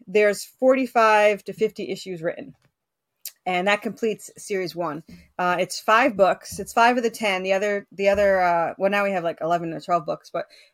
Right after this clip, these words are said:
uh, the, another five is the spinoff.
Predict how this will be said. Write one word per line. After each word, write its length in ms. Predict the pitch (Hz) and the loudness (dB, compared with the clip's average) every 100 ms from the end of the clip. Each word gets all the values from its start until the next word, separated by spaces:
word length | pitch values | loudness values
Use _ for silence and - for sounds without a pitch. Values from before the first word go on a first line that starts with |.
| - | -4
uh, 280 | 190 180 175 | 0 2 2
the, 140 | 214 - | 0 0
another 280 | 202 220 214 | 2 2 0
five 540 | - 208 190 185 190 - | 2 4 6 4 2 -2
is 320 | 190 180 - | -4 -4 -6
the 80 | 170 | -10
spinoff. 600 | - 190 175 175 - | -4 -2 -2 -4 -10